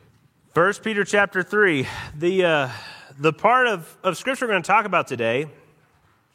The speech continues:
says something a little bit hard to understand when you first read it. And then, uh,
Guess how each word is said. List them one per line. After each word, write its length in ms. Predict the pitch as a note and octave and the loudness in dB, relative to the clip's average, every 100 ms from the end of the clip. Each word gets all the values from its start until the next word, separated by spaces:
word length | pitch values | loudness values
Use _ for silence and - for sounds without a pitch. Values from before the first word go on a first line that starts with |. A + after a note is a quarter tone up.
| _ _ _ _ - - | _ _ _ _ -20 -18
says 260 | - F#3+ G3+ | -4 -2 -2
something 280 | A3+ G#3+ F#3 | -4 -2 -2
a 60 | |
little 180 | F3 G3+ | -2 -2
bit 140 | G3 | -4
hard 260 | D3+ E3+ E3+ | -2 -2 0
to 100 | D3+ | -2
understand 1000 | D3 C#3 A#2+ - - F3+ D3+ A2 A2+ B2+ - | -4 -6 -8 -10 -8 -4 -2 -4 -8 -14 -14
when 140 | C3 B2+ | -8 -8
you 80 | |
first 340 | A#2 C3+ A#2+ - | -6 -6 -6 -8
read 180 | A2+ F2+ | -8 -8
it. 180 | G2 _ _ _ _ _ - - - _ _ _ _ _ _ _ _ - | -12 _ _ _ _ _ -20 -20 -20 _ _ _ _ _ _ _ _ -6
And 200 | C#3+ D3 | -4 -2
then, 340 | F3+ F#3+ F3+ E3+ | 0 2 2 -2
uh, 480 | D3 D3+ C#3 B2+ | -2 0 2 0